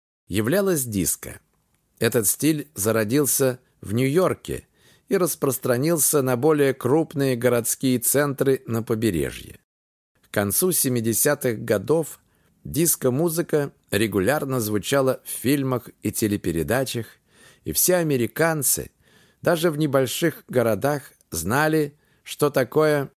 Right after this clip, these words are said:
hustle and bump. В тысяча девятьсот семьдесят девятом году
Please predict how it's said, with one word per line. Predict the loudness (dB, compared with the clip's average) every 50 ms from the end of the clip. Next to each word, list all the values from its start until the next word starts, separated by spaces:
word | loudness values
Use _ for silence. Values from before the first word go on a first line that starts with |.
| _ _ _ _ _ _ _ -4 0
hustle | 0 2 2 0 -2 0 2 2 2 2 -2 _ -4
and | -2 0 0 0 -2 -4 -6 -10 -8
bump. | -4 0 0 2 2 0 -2 -4 -8 -12 -18 -20 _ _ _ _ _ _ _ _ -18
В | -6 -2
тысяча | 0 0 0 0 -2 -2 -2 -2
девятьсот | -2 0 0 0 0 0 2 0 0 -2 -4 -6
семьдесят | -4 -2 0 0 0 0 0 -2 -2 -2 -2 -2
девятом | -2 0 0 0 0 0 -2 -2 -2
году | 0 0 0 0 0 -2 -2 -4